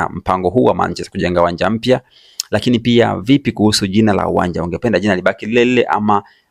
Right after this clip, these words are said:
litafutwe jina lingine? Ikiwa kuna jina lingine ambalo unafikiria, unafikiri ni jina gani zuri ambalo linafurahisha na kuweza kuvutia kuitwa uwanja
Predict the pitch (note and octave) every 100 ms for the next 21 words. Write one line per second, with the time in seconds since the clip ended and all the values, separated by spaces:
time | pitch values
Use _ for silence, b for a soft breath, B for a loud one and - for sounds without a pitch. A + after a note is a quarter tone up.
0 | b _ - G#2 G2+ - A2 F#2+ F2+ E2
1 | E2 E2+ D2+ - - F#3+ A#2+ A#2+ G#2+ C3+
2 | C#3+ G2+ G#2+ F#2+ G2+ F#2 - G#2+ F#2+ -
3 | G2+ G2 - C#3+ B2+ G2+ F#2+ F#2+ C3 C#3
4 | F#2 F#2+ F2+ E2+ E2 F#2 F2+ - - -
5 | C3+ - - b b b F#2 F2 G2+ F#2+
6 | - F2 F2 - A#2 - - b b -
7 | G2+ G2 G2 - - E2 E2+ E2